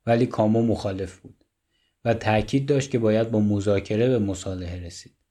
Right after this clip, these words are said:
کامو هم مخالف خشونت جبهه آزادی بخش ملی بود و هم مخالف خشونتی که ارتش فرانسه جهت سرکوب به کار می‌برد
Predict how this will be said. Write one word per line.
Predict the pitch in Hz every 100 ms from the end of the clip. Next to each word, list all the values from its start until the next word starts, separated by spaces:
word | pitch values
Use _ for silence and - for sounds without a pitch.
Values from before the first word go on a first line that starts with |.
| _ _ _ _ _ _ -
کامو | 131 135 143
هم | 147 147
مخالف | 127 123 117 127
خشونت | 143 - 113 113 113 120
جبهه | 131 117 110 131
آزادی | 117 107 101 98
بخش | 110 117 127
ملی | 107 101 101 113
بود | 104 98 -
و | 107
هم | 127 151
مخالف | 139 127 113 117
خشونتی | 135 - 110 110 110 127 135
که | 131 107
ارتش | 104 104 123 143
فرانسه | 127 110 104 98 117
جهت | 117 107 113
سرکوب | 123 - 95 87 113 107
به | 92
کار | - 90 85
می‌برد | 82 82